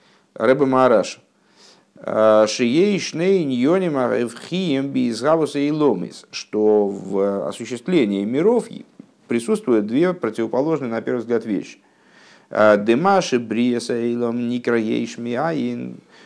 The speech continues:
то, что миры, они творятся ейш миаин, то есть они происходят из айн. Зеу ли фиши низгаву бейфин шаабой рагу бегелем ве-, ве-, вегестер мианивро. Э,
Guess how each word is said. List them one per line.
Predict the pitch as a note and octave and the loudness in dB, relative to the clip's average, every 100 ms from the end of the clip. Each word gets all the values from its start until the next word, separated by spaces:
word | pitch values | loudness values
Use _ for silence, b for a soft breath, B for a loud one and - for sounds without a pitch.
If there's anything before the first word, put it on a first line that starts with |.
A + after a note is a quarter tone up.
| B | B
то, | - E3+ | 2 4
что | - B2+ | 4 2
миры, | B2 B2 B2 A#2+ A#2 - - _ _ - | 2 2 2 4 4 0 -10 _ _ -4
они | G#2+ A2+ A#2+ | -2 0 0
творятся | A2+ A#2 A#2+ A#2 - | 0 0 0 -2 -4
ейш | G#2+ A2+ A#2+ A#2 A2+ - - | -4 -2 -2 -2 -6 -12 -10
миаин, | A2+ A#2+ A#2+ A#2+ D#3+ E3 A#2+ A#2+ A#2+ A#2 - _ _ _ - | -4 0 2 2 2 0 -2 -2 -6 -10 -16 _ _ _ -4
то | G#2+ | -2
есть | G#2 | -2
они | A2 A2+ A#2 | -2 -2 -2
происходят | A#2 A2+ G#2 - A#2+ G#2+ G#2 | 0 -2 -2 -2 0 0 -2
из | - B2+ G#2 G2 - | -2 0 -2 -6 -4
айн. | A#2 G2 F#2+ G2 - b b b - | 0 0 -2 -6 -14 b b b -8
Зеу | G#2+ G#2+ D#3+ E3+ C3+ | -4 2 4 6 6
ли | A#2+ A2 | 4 0
фиши | - D#3+ E3 B2+ | -4 -6 -6 -6
низгаву | A#2 G#2 G#2+ C#3+ E3 | -6 -6 0 2 2
бейфин | A#2 A2+ C3+ D3+ B2 | 2 0 0 -2 -6
шаабой | A2+ G#2+ G2+ G#2 C3 D3+ | -6 -4 -2 -2 -2 0
рагу | A#2 G#2+ C#3 | -2 -2 -4
бегелем | A#2+ G#2 A#2+ D#3+ C#3 | -2 -2 -2 -2 -2
ве-, | G#2+ G#2+ | 0 -2
ве-, | G#2 G2+ - | 0 -2 -2
вегестер | G2+ G#2 G2+ B2 D3 C3 A#2 | -2 -2 0 -2 -2 -4 -4
мианивро. | A#2+ A#2+ B2+ C3 A2+ G2 A#2+ F#3 b b b b | -2 -4 -2 -2 0 0 -2 -2 b b b b
Э, | - - G2+ F#2+ | -6 -2 0 0